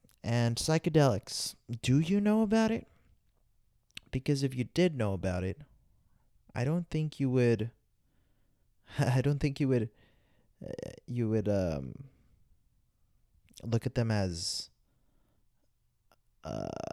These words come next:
like a drug, like, uh, like meth or something that's, like, highly addictive, you know? Something that'll, like, destroy your life. Uh, but I don't know.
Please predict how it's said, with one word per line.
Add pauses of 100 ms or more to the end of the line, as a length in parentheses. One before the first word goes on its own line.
(140)
like
a
drug,
like,
uh, (1400)
like
meth (300)
or
something
that's,
like,
highly
addictive,
you
know? (460)
Something
that'll,
like,
destroy
your
life. (1600)
Uh,
but
I
don't
know.